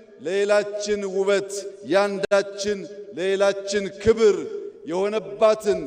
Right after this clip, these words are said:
ሀገር ኢትዮጵያ አንዱ ከፍ ሌላው ዝቅ ብሎ ሳይሆን ሁላችን እኩል ሆነን በወንድማማች አይን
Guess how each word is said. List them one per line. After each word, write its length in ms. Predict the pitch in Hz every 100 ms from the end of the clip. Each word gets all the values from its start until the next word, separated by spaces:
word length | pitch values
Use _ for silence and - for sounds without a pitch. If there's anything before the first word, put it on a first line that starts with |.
| - - -
ሀገር 420 | 202 196 226 214 185 185
ኢትዮጵያ 560 | 202 190 196 196 202 185 160 131 - - - - 165
አንዱ 340 | 196 202 196 208
ከፍ 260 | 202 220 - - - -
ሌላው 380 | 147 190 196 196 180
ዝቅ 340 | 196 226 - - 226
ብሎ 140 | 214 208
ሳይሆን 460 | 190 185 180 165 240 - - - -
ሁላችን 840 | 214 240 226 220 214 - 220 214 196 220 - -
እኩል 500 | 226 220 226 220 226
ሆነን 380 | 202 214 202 180 139 - - -
በወንድማማች 880 | 165 190 196 202 202 202 202 196 202 196 196
አይን 320 | 196 196 185